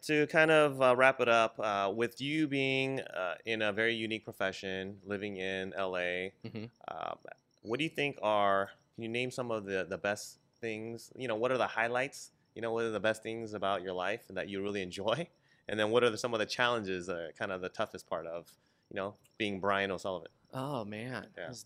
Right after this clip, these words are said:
Speaker 2: deep question.
Speaker 1: Yeah, yeah.
Speaker 2: Uh, the things I enjoy the most
Speaker 1: Yeah.
Speaker 2: are my freedom, uh, to, uh, that I'm sort of on my own schedule whenever I want. I do
Speaker 1: Mm-hmm.
Speaker 2: what I want, when I want it, how I wanna do it.
Speaker 1: Okay.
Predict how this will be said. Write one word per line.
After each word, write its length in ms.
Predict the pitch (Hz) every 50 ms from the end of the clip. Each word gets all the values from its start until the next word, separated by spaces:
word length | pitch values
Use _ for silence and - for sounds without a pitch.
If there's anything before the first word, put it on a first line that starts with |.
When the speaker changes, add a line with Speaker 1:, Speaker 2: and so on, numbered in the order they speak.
| _
Speaker 2:
deep 180 | - 117 107 -
question. 480 | - - 117 113 127 - - - 98 -
Speaker 1:
Yeah, 200 | - 98 95 87
yeah. 280 | 113 113 113 110 113 113 113 113 110 110 110 110 107
Speaker 2:
Uh, 40 | - - _ _ _ _ _ - _ _
the 80 | 120
things 320 | 113 - - 156 165 175 165
I 80 | 175
enjoy 380 | 151 131 127 110 - 123 127 139
the 80 | 147 147
most 340 | 147 143 143 147 - - - -
Speaker 1:
Yeah. 60 | 123
Speaker 2:
are 260 | 113 110 113 117 107
my 180 | 110 110 110 107
freedom, 560 | - - - 127 131 135 147 151 160 165 156 _ _ _ _ _ _ _ _ _ _ _ _
uh, 400 | 110 107 104 101 101 104 104 101 - - - -
to, 400 | - 110 110 107 107 107 104 104
uh, 320 | 101 101 101 101 98 - - - 104
that 140 | 101 117 110 -
I'm 140 | 120 120
sort 260 | 117 - - 139 135 135
of 140 | 131 113 -
on 160 | - 123 120
my 160 | 120 117 117
own 220 | 110 113 117 117 113
schedule 420 | - - - 120 113 104 110 110
whenever 320 | 107 104 107 107 98 101
I 80 | 104 101
want. 300 | 98 101 101 101 98 -
I 140 | - 113 113
do 640 | 113 101 - 120 117 113 113 113 113 113 117 113 110
Speaker 1:
Mm-hmm. 640 | - 87 85 _ _ _ _ _ _ _ _ _ -
Speaker 2:
what 160 | 107 113 113
I 120 | 110 110 107
want, 760 | 104 101 101 98 98 98 98 - - _ _ - - - - _ _ _ _
when 200 | _ 104 110 110
I 100 | 107 104
want 240 | 104 101 101 98 98
it, 100 | 98 -
how 160 | - 110 104
I 60 | 101 101
wanna 200 | 98 95 98 98
do 220 | 95 104 104 98
it. 120 | - - - _
Speaker 1:
Okay. 200 | 90 - 90 82